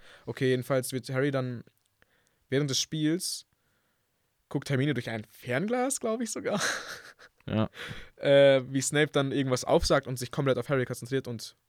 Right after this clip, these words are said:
Speaker 1: wenn man solche Flüche, äh, macht, dann muss man sich, muss einen Blickkontakt haben sozusagen.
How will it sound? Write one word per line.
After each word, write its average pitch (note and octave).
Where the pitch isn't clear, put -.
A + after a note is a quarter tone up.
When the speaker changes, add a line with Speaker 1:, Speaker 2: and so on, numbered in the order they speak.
Speaker 1:
wenn A#2+
man A#2+
solche A#2+
Flüche, B2+
äh, A2+
macht, A#2+
dann A#2+
muss A#2+
man A#2
sich, A#2
muss B2
einen A#2
Blickkontakt B2+
haben B2+
sozusagen. C3+